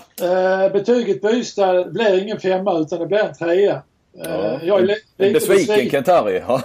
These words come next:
Speaker 2: <laughs>
Speaker 1: Ja, jag är lite besviken att man inte tar, eh, andra platsen i, i serien, därför att det hade ju gett en mycket lättare väg fram till final.
Speaker 2: Ja.
Speaker 1: Eh, nu tror jag det blir tufft. Alltså jag, jag tror man stöter på Kristianstad i semifinalen.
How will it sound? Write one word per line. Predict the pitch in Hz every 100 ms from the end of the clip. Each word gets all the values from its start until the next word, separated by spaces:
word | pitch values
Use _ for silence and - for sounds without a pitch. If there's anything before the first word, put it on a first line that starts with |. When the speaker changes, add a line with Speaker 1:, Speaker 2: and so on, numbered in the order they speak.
| - -
Speaker 2:
<laughs> | -
Speaker 1:
Ja, | 170 170 180 208
jag | 214
är | 233
lite | 247 226
besviken | 220 - 240 233 214 196
att | 185 -
man | 196
inte | 202 175
tar, | - 190 180 170 156
eh, | 165 175
andra | 180 190
platsen | - 165 147 - 156
i, | 156
i | 175 156
serien, | - 180 160 143 143
därför | 156 180 165
att |
det | 170
hade | 160 170 175
ju | 175 175 165 _ _ _ _ _
gett | 180 185
en | 196 175
mycket | 202 202 190
lättare | 190 185 196 170
väg | 175 165 156
fram | 170 151
till | 160
final. | 165 165 160 135 131 _ _ _ _ _ -
Speaker 2:
Ja. | 143 151 -
Speaker 1:
Eh, | 147 147 147 170
nu | 170
tror | 202 220
jag | 196
det |
blir | 185
tufft. | 185 220 165 - - 165
Alltså | 175 - 175
jag, | 175 185 185 190 170 - _
jag | 175 170 - - -
tror | 220 190
man | 175 180 170 165
stöter | - 190 185 190
på | 208 202 180
Kristianstad | 170 202 180 147 175
i | 160
semifinalen. | - 185 165 151 - 147 139 135